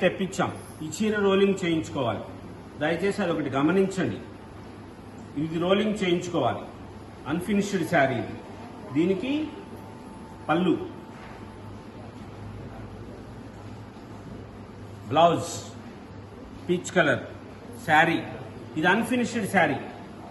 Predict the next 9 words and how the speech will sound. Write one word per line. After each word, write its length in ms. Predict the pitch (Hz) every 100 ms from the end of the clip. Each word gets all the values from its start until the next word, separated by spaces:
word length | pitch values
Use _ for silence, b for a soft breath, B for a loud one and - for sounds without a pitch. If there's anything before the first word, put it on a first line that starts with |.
| - 143 139
దీనికి 340 | 208 226 240 233
మీరు 180 | 240 254 202
రోలింగ్ 340 | 208 214 208
చేయించుకోవాలి. 600 | 190 170 - 160 131 117 120
ఈ 40 | -
చీర 200 | 147 123 - - - - - - - - - - - - - -
చాలా 200 | 156 156
గ్రాండ్గా 340 | 151 156 180 180
ఉంటది, 280 | 170 170 143